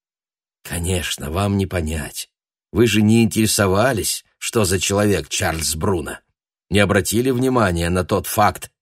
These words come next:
что на досуге он любит планировать идеальные убийства».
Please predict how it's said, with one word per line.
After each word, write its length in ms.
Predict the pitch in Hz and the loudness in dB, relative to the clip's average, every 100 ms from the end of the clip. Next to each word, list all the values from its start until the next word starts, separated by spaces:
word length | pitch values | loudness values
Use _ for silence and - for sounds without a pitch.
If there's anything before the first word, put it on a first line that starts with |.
| _ - | _ -14
что 240 | - 104 | -4 2
на 160 | 104 101 | 2 2
досуге 800 | 98 92 - 165 123 76 - _ _ _ | 2 0 0 0 -2 -6 -8 _ _ _
он 220 | 113 117 107 | 4 4 6
любит 400 | 131 117 117 - | 4 2 0 -2
планировать 720 | - 110 123 117 110 107 - | 0 2 4 4 4 0 -4
идеальные 680 | 107 90 117 113 107 110 113 | -4 0 2 2 4 4 4
убийства». 800 | 113 110 101 82 - - - - | 4 2 0 -2 -4 -6 -10 -16